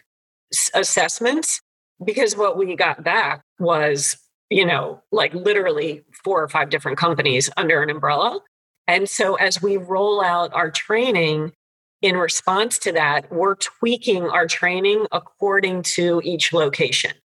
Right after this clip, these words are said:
Like, we are aware that in California, where it's a lot more progressive and a lot more, honestly, you know, more diverse and more sensitive to the equity issues that are going on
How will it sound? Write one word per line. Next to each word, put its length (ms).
Like, 160
we 180
are 160
aware 680
that 260
in 140
California, 800
where 220
it's 160
a 60
lot 320
more 180
progressive 920
and 180
a 80
lot 360
more, 440
honestly, 760
you 100
know, 220
more 280
diverse 800
and 160
more 240
sensitive 800
to 140
the 140
equity 480
issues 380
that 140
are 80
going 240
on 480